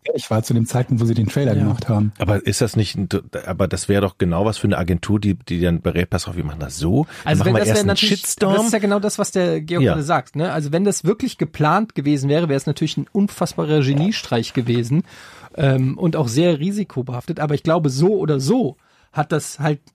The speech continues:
Speaker 2: ein Stück weit, äh, Schule gemacht, so dass die Leute sagen, okay, selbst wenn du irgendwas richtig verkackst, die Leute feiern's halt umso mehr,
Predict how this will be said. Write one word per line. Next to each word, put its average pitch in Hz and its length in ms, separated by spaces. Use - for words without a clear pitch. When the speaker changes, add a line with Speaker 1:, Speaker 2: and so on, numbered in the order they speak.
Speaker 2:
ein 147 100
Stück - 360
weit, 143 500
äh, 143 200
Schule 233 400
gemacht, 135 400
so 151 120
dass - 280
die 147 140
Leute 156 320
sagen, 151 300
okay, 185 260
selbst 151 260
wenn 160 120
du 156 100
irgendwas 190 340
richtig 214 320
verkackst, - 600
die 143 80
Leute 190 580
feiern's 196 520
halt 160 220
umso 202 340
mehr, 170 500